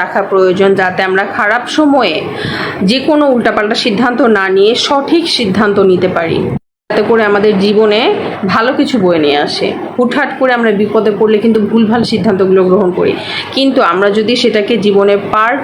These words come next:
মনে করি, যেটা আমার জীবনের একটা অংশ, তাহলে কিন্তু আমরা কখনোই খারাপ সিদ্ধান্ত বা ভুল কোনো সিদ্ধান্ত নিব না, বা কারো কথায় প্ররোচনায় আমরা উল্টাপাল্টা কোনো সিদ্ধান্ত নিব না। তো এটাই mentally stable and financially stable হওয়াটা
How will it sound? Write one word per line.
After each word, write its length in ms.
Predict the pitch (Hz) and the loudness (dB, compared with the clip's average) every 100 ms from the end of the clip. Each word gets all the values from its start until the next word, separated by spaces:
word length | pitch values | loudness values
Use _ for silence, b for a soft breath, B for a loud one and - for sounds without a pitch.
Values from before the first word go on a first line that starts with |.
| - | 0
মনে 180 | 196 180 175 | 0 0 2
করি, 160 | 185 | 2
যেটা 220 | 208 202 196 | 2 0 0
আমার 180 | 190 190 | -2 0
জীবনের 380 | 208 190 190 190 | 2 2 2 0
একটা 160 | 190 208 - 202 | 0 0 0 0
অংশ, 220 | 233 - 185 214 B B - | 0 0 0 0 B B -4
তাহলে 200 | - 240 240 | -2 0 0
কিন্তু 120 | 233 | 0
আমরা 120 | 208 196 | 0 -2
কখনোই 280 | 196 214 220 - | 0 0 0 0
খারাপ 200 | 202 196 | -4 -2
সিদ্ধান্ত 320 | 233 202 220 208 196 | -2 0 0 2 0
বা 60 | |
ভুল 280 | 196 196 262 254 | 0 0 0 2
কোনো 140 | 240 233 | 0 0
সিদ্ধান্ত 380 | 220 190 208 196 | -2 0 0 2
নিব 220 | 185 180 | 2 2
না, 100 | 170 | 0
বা 120 | 160 180 - - - - | 0 -2 -6 -10 -12 -4
কারো 220 | 214 220 226 214 | 0 0 0 0
কথায় 360 | 214 214 226 202 | -2 -2 -4 0
প্ররোচনায় 560 | 214 208 202 214 190 190 B B B - | 2 2 2 0 0 -2 B B B -2
আমরা 160 | 202 196 | 0 0
উল্টাপাল্টা 440 | 226 214 214 208 202 | 0 0 -2 -2 0
কোনো 100 | 202 | 0
সিদ্ধান্ত 420 | 208 196 208 196 | 0 -2 0 0
নিব 260 | 180 180 - | 0 0 -2
না। 140 | - 214 - - - - | -4 -6 -12 -16 -8 -2
তো 60 | |
এটাই 340 | 262 262 294 311 226 | -2 0 0 2 2
mentally 440 | 226 233 269 262 254 | 2 2 0 0 0
stable 400 | - 233 220 269 294 190 | 0 0 2 2 0 0
and 100 | 196 196 | -2 -2
financially 600 | 220 233 247 269 247 240 220 | 0 0 0 0 0 0 0
stable 300 | 208 190 202 | 0 0 0
হওয়াটা 220 | 196 202 | 0 0